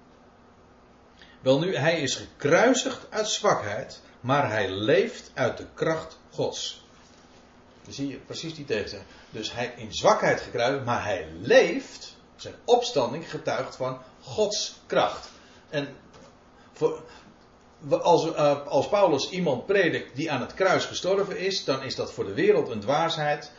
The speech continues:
En dan is dat voor Joden een struikelblok. Maar voor degenen die geroepen zijn,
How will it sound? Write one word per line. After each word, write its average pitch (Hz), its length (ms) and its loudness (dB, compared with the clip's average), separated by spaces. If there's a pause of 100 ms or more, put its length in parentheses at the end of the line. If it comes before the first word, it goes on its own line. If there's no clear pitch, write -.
(160)
En 135 160 -6
dan 117 160 -4
is 110 120 -6
dat 113 160 -6
voor 104 140 -8
Joden 123 460 4
een 104 100 -6
struikelblok. 135 720 0 (160)
Maar 127 160 -4
voor 113 220 -6
degenen 107 360 -2
die 95 100 -10
geroepen 131 400 -2
zijn, 117 320 -4